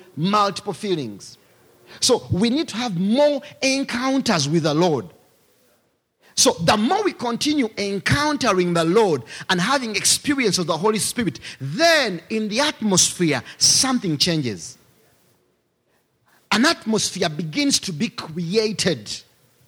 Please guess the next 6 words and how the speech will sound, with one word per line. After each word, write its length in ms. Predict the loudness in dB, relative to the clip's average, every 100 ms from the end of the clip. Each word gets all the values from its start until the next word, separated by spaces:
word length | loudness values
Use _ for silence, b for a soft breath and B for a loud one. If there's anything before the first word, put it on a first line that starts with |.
| _ _ _ _ _ _ _ _ _ -4
Why? 300 | 2 2 0 -6 -6
Because 500 | 2 2 4 0 -4 _ -4
it's, 380 | -4 -4 -8 -10 _ _ _ 0
he 140 | 2
fills 600 | 2 2 2 4 2 0
us, 880 | -2 -2 -2 -6 -8 -8 -10 -12 -14